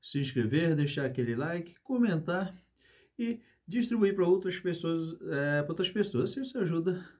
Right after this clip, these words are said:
é, mais alguém e, é, incentiva aqui o nosso trabalho, tá bom? Mas, antes de, tirando isso, vamos ao que realmente interessa, que é para a questão.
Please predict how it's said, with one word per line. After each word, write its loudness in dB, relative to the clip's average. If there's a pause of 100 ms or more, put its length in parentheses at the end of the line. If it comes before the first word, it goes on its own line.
(440)
é, 4
mais 2
alguém 2 (180)
e, 0 (260)
é, 2
incentiva 2
aqui -2 (380)
o 0
nosso 4
trabalho, 0
tá -6
bom? 4 (160)
Mas, -2 (340)
antes 0
de, 4
tirando 0
isso, -2
vamos 2
ao -2
que -4
realmente 0
interessa, -2
que -4
é 0
para -2
a -2
questão. -2